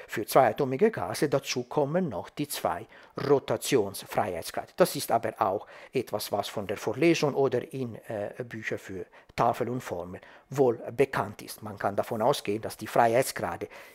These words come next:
ist tatsächlich eine bekannte des Problems. So, wir können jetzt für die zwei Situationen T eins berechnen und für die zwei Situationen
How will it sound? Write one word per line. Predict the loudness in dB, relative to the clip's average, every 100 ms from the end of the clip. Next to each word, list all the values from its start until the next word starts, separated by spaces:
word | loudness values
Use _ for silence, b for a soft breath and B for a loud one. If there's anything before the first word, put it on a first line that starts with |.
| -8
ist | -6 0
tatsächlich | 2 2 0 -4 -6
eine | -6 -6 0
bekannte | 0 2 -4 -8 -10
des | -8 -6 -8
Problems. | -8 -8 -8 -10 -6
So, | -4
wir | -4
können | 2 4 4 2
jetzt | 0 -2 -8 B B -10
für | -8
die | -6
zwei | 0 6 6
Situationen | 4 0 2 2 4 4 2 -2
T | 0 2
eins | 0 -2 2
berechnen | 4 4 0 -2 -2
und | -2 -4
für | -6
die | -10 -2
zwei | 4 4
Situationen | 4 -2 0 0 0 -8